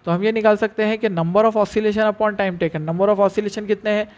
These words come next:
दस, टाइम टेकन कितना है, बीस, यानी कि आधा हुआ ना, अभी तो लिखा था मैंने आधा हुआ है,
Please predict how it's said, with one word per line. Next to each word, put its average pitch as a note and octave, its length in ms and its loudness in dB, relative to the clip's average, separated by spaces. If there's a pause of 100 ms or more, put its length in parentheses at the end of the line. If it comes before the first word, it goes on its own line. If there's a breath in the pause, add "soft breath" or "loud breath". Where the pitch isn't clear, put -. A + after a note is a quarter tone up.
(260 loud breath)
दस, E3+ 380 2
टाइम G3 220 -2
टेकन G#3 240 0
कितना G#3+ 200 -2
है, A3 60 2
बीस, G3 320 -4
यानी E3+ 180 -2
कि G3 80 0
आधा G3+ 220 4
हुआ G#3+ 220 4
ना, B3 100 -2
अभी G3 180 -2
तो G#3+ 100 -2
लिखा A3 200 -2
था A3+ 80 -8
मैंने F#3+ 200 -4
आधा E3+ 220 0
हुआ E3 200 0
है, D3+ 80 -10